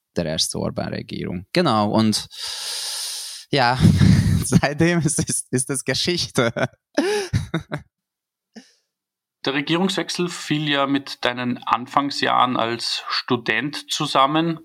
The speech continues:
Speaker 2: Du hast mir erzählt, anfangs hattest du noch die Hoffnung,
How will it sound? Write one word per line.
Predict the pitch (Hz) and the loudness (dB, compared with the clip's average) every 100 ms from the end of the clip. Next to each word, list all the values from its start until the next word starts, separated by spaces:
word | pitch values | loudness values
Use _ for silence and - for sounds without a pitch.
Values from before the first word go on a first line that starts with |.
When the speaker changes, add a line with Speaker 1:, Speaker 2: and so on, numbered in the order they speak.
| _ - - - - - _ _ _ - | _ -18 -12 -12 -14 -20 _ _ _ 0
Speaker 2:
Du | 131 | 0
hast | 127 | 4
mir | 143 139 | 2 2
erzählt, | - 131 143 139 - | 0 2 2 0 0
anfangs | 120 139 139 135 - | 0 2 0 0 -2
hattest | 131 - 131 - | -2 -2 -6 0
du | 131 | 2
noch | 123 - | 2 0
die | 131 | -4
Hoffnung, | - - - 143 135 139 | 0 -2 2 2 4 2